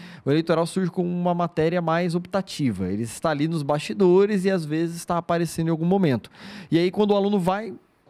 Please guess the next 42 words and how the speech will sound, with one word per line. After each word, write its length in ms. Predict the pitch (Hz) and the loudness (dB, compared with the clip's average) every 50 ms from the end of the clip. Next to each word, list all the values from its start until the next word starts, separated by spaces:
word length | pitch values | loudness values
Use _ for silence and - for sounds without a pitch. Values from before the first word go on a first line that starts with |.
| _ _ _ _ _ | _ _ _ _ _
trabalhar 360 | - 180 180 170 175 175 175 | -2 0 2 0 0 0 0
com 160 | 175 - 190 | -4 -2 -2
isso, 280 | 196 208 214 208 - 240 | -2 -2 -4 -4 -6 -6
ele 160 | 226 226 214 | -4 -4 -4
não, 560 | 208 202 202 196 202 190 180 175 170 156 139 123 | -2 -4 -4 -4 -4 -6 -4 -4 -6 -6 -6 -2
depois 280 | 123 135 135 - 170 156 | -2 -2 2 2 0 0
de 60 | 151 | 0
formado, 520 | - - 147 127 117 123 147 165 170 151 | -2 -2 -2 0 2 2 2 2 2 2
depois 280 | 127 110 110 135 135 - | 0 -2 -2 -4 -4 -4
que 140 | - 131 120 | -4 -4 -2
já 540 | 104 107 117 127 143 160 156 135 113 98 90 - | 0 2 2 2 2 2 0 0 0 -2 -2 -4
passou 260 | - 120 - - 139 | -4 -4 -4 -4 -2
no 60 | 135 | -2
exame 260 | 127 110 117 123 127 139 | -2 -2 -2 -4 -2 0
da 100 | 156 147 | 0 2
ordem, 460 | 127 127 151 170 185 180 180 190 190 | 2 2 4 2 2 0 0 -2 -2
ele 120 | 185 180 | -2 -2
não 80 | 180 180 | -4 -4
sabe 240 | 175 - 185 175 170 | -2 -2 -2 -2 -2
muito 200 | 170 180 175 175 | -2 -2 -4 -4
o 40 | 170 | -8
que 80 | - | -12
fazer. 420 | - - - 196 165 151 147 135 - _ - - - - - - - - _ | -8 -4 -4 -4 -2 -2 -4 -4 -6 _ -20 -20 -20 -20 -20 -20 -20 -16 _
Então 280 | - 120 101 139 139 151 | -10 -4 0 0 2 2
é, 200 | 165 165 156 147 | 2 2 2 0
é 40 | 151 | 0
uma 140 | 151 160 160 | 2 2 2
área 140 | 165 165 | 2 0
que 100 | 165 - | -2 -4
precisa 380 | 160 165 156 - - 180 175 175 | -4 -4 -4 -2 -2 0 0 0
mais 460 | 143 139 147 170 190 208 214 202 165 | 0 0 0 0 0 0 2 0 0
de, 440 | 147 156 156 147 139 123 117 113 107 | 0 0 0 0 0 0 0 -2 -2
de 140 | 107 113 117 | -2 -2 -2
divulgação, 540 | 120 123 123 135 127 131 117 - - 156 147 | -2 -2 -2 0 0 0 -2 -2 -4 -4 -2
mais 180 | 143 151 165 | -2 -2 -2
de 140 | 165 156 147 | -2 -4 -4
destaque, 440 | 143 135 - - 147 151 160 - 175 | -6 -8 -6 -4 -2 -2 -2 -4 -8
porque 440 | - - 170 160 - - 170 175 175 - - - - - - - - 151 139 - | -6 -6 -6 -4 0 0 0 0 0 -4 -12 -20 -20 -20 -20 -20 -20 -20 -8 -2
é 140 | - 127 127 | 0 2 2
uma 160 | 135 147 151 | 2 2 0
área 120 | 151 151 151 | 0 0 0
crescente. 560 | - 170 156 147 - - 180 208 208 196 | 0 0 0 2 0 0 0 0 -2 -4